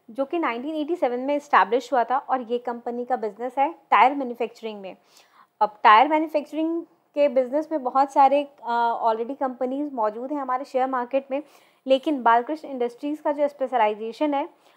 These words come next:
वो एग्रीकल्चर व्हीकल्स में है, के टायर्स में है। उसके साथ साथ कंस्ट्रक्शन व्हीकल्स हो गया, इंडस्ट्रियल व्हीकल्स हो गया, अर्थ मूविंग व्हीकल हो गया, जो माइनिंग्स के लिए जो व्हीकल्स यूज़ होते हैं उसके जो टायर हो गए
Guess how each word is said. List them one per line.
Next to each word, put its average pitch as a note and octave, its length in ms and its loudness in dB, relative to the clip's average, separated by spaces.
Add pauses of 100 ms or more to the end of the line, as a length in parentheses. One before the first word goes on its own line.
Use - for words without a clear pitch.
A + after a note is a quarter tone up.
(120)
वो D#4+ 80 6
एग्रीकल्चर C4+ 840 4
व्हीकल्स C#4 500 0
में D#4 80 0
है, D4+ 160 -2
के C#4+ 240 -4
टायर्स C4+ 380 6
में C#4+ 100 -2
है। C#4+ 220 -4 (300)
उसके D#4 240 -6
साथ C4 260 6
साथ C#4+ 180 0
कंस्ट्रक्शन C4+ 600 -4
व्हीकल्स C4 380 0
हो B3+ 140 -4
गया, A#3+ 280 2
इंडस्ट्रियल C4 520 -2
व्हीकल्स C4 400 -2
हो A#3+ 100 2
गया, B3 260 2 (420)
अर्थ E4 240 10
मूविंग D4 340 0
व्हीकल C4+ 340 -2
हो B3 120 0
गया, B3 320 6
जो B3 200 2
माइनिंग्स B3 400 -2
के D4 140 -6
लिए C4+ 160 -6
जो C4 140 0
व्हीकल्स B3+ 400 -2
यूज़ C4+ 220 -10
होते C4 180 -2
हैं C4 80 -2
उसके D4+ 320 -4
जो C4 280 2
टायर B3 280 6
हो B3 120 2
गए B3 180 -2